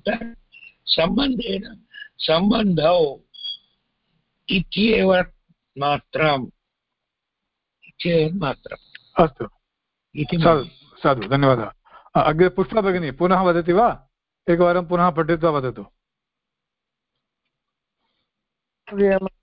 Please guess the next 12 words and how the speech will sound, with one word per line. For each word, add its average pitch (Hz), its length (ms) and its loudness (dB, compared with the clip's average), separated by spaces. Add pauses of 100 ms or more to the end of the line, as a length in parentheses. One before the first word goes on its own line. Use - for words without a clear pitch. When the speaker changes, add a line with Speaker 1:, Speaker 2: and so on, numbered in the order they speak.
(140)
Speaker 3:
म-, 180 260 -2
मया, 180 280 2 (180)
म-, 185 140 -12 (200)
म-, - 60 -18 (240)
पुस्तकं 185 1000 0
नास्ति 160 540 -2
अत्र। - 500 -8 (1300)
Speaker 2:
अस्तु, 156 220 4
आरती 165 280 2
भगिनी 147 340 -2 (1900)
अस्ति 151 220 4
किम्? 190 220 4